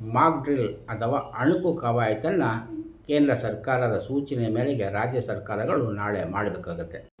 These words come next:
ವಾಯುದಾಳಿ ನಡೆದಂತಹ ಸಂದರ್ಭದಲ್ಲಿ ಅದರ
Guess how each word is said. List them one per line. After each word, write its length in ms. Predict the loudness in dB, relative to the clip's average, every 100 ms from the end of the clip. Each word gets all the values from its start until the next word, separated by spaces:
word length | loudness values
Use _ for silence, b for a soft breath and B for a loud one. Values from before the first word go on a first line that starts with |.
| -8
ವಾಯುದಾಳಿ 680 | 2 4 6 8 8 8 8
ನಡೆದಂತಹ 760 | 6 4 4 0 0 2 2
ಸಂದರ್ಭದಲ್ಲಿ 960 | 2 2 2 2 0 0 2 0 -2 -14 -20 -12 -4
ಅದರ 240 | 0 0